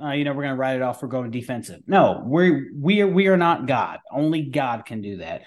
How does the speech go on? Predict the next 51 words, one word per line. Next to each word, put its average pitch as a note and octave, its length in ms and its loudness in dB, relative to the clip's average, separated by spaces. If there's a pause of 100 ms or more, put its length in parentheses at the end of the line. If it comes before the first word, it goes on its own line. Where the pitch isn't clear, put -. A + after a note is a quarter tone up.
(220)
We C3 120 4
need C#3+ 200 6
to B2 240 2 (160)
tactically F#3 640 2
look E3 240 0
at F#3 100 -6
the, C3 300 0 (340)
the, B2+ 180 0
the, A#2 300 -6
the B2 240 -4
residence D#3 680 2
or C3 260 0
the A2 180 -8
structure - 520 -2
that C#3+ 220 2
you're C3 100 -2
looking D3+ 240 0
at C#3 100 -2
and C3+ 80 -2
go, C3 140 -2
"Okay, D3+ 500 0 (220)
we D3 80 -4
got - 280 0 (120)
fire F3 260 6
shooting F3 260 -2
out E3+ 200 -2
here, F3+ 420 -2 (100)
but A2+ 120 -10
this E3 180 -2
window G#3 340 6
right D#3 220 6
here, D3 460 2 (200)
there's A2+ 160 -8
nothing D3 280 0
coming F3 240 2
out E3+ 180 6
of C3 80 -2
it. C3+ 220 -2
Maybe C#3+ 380 2
we D3+ 120 4
could D3 160 -2
do D3 120 2
a B2+ 80 -4
quick D3+ 260 -4
V D3 380 -4
E C#3+ 40 0
S C#3 200 -6
and A2+ 100 -8
just B2+ 240 -8
check - 320 -2
that." - 220 -8